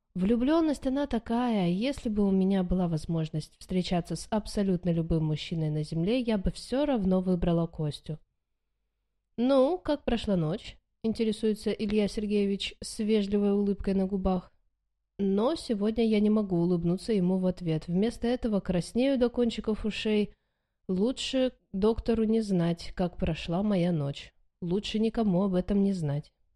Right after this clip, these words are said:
А улыбнуться-то все-таки хочется,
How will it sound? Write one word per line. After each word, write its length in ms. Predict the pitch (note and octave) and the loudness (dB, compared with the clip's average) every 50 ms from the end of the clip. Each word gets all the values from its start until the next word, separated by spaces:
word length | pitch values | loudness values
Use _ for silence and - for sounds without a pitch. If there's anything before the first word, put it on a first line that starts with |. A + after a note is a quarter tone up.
| _ _ _ _ _ _ - | _ _ _ _ _ _ -2
А 140 | - G#3+ A#3+ | 0 2 2
улыбнуться-то 800 | C4 C#4 C#4 D4 C4 B3 B3+ C4+ C#4+ C4+ - - C4+ C4+ - C4 | 2 2 0 0 0 0 -2 -2 -2 -4 -4 -4 -4 -2 -2 -4
все-таки 480 | - - - B3 B3 - B3 - - B3 | -4 0 -2 -2 -2 -2 -8 -6 -6 -8
хочется, 800 | - - F#3+ F3 F3 - - G3 - - - - F#3 F3 E3+ | -6 -2 -2 -2 -2 -2 -4 -10 -10 -10 -4 -2 -2 0 -2